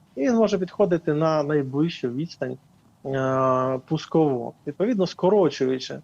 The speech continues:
політний час, скорочуючи час на реагування. І, е, е, це такий фактор невизначеності. Ти ніколи до кінця не можеш бути впевнений, де зараз знаходиться цей об'єкт саме. Тому так, як,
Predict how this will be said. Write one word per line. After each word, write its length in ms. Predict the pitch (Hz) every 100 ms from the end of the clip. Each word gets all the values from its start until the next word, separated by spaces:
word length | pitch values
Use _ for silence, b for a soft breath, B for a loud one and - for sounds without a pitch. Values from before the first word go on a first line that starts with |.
| _ _ _ _
політний 440 | 147 160 170 165 180
час, 320 | - 269 269
скорочуючи 800 | - 180 202 175 - 139 127 127
час 360 | - 147 139 139
на 120 | 135
реагування. 800 | 165 170 220 247 254 220 175 165 _ _ _ _ -
І, 260 | 156 190 196
е, 340 | 185 165 151 -
е, 160 | 156 151 180
це 80 |
такий 260 | 240 214 180
фактор 440 | - 240 220 180 - _ _ _ -
невизначеності. 920 | 147 214 247 180 147 147 131 - 131
Ти 160 | - 220
ніколи 480 | 214 - 220 196
до 120 | 156 160
кінця 340 | 165 156 190
не 80 | 165
можеш 280 | 160 156 143
бути 240 | 147 151
впевнений, 540 | 165 - 233 202 151 135
де 300 | 139 202 160
зараз 280 | 139 131
знаходиться 540 | 131 131 139 127 120 127
цей 220 | - 131
об'єкт 340 | 127 131 135 _ _ _ _
саме. 480 | - 143 127 117 - _ _ _ _ _ _
Тому 500 | 151 175 220 254 226
так, 360 | - 202 196 - 135
як, 360 | 147 160 -